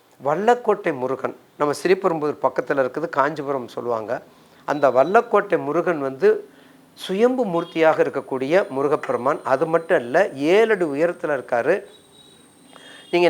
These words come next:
நினைப்பீங்க, ஏன்னா விருச்சக, செவ்வாய்க்கு அதிபதி, விருச்சக ராசியான செவ்வாய்க்கு அதிபதி. அதாவது முருகனை பத்தி சொல்றதுன்னா எல்லா சான்றோர்களும் எல்லா ஜோதிடத்தில் உள்ளவங்களும் சிறுவாபுரி முருகனை சொல்லுவாங்க, செவ்வாய்க்கிழமை போன்னு சொல்லுவாங்க. ஆனா வல்லக்கோட்டை முருகனுக்கு ஒரு சிறப்பு என்ன?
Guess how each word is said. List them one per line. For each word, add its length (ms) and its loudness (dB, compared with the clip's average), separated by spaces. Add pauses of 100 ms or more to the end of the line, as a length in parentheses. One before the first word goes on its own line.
நினைப்பீங்க, 380 2
ஏன்னா 220 4
விருச்சக, 240 0
செவ்வாய்க்கு 540 2
அதிபதி, 340 0 (160)
விருச்சக 360 2
ராசியான 480 0
செவ்வாய்க்கு 500 0
அதிபதி. 380 -2 (460)
அதாவது 440 2 (420)
முருகனை 440 4
பத்தி 280 -2 (100)
சொல்றதுன்னா 380 0
எல்லா 320 2 (460)
சான்றோர்களும் 800 0
எல்லா 380 4
ஜோதிடத்தில் 680 0
உள்ளவங்களும் 460 0 (300)
சிறுவாபுரி 460 4
முருகனை 320 -2
சொல்லுவாங்க, 720 0 (600)
செவ்வாய்க்கிழமை 680 4
போன்னு 240 0
சொல்லுவாங்க. 640 -4
ஆனா 440 0
வல்லக்கோட்டை 840 0
முருகனுக்கு 520 -4
ஒரு 160 -4
சிறப்பு 480 2
என்ன? 380 -6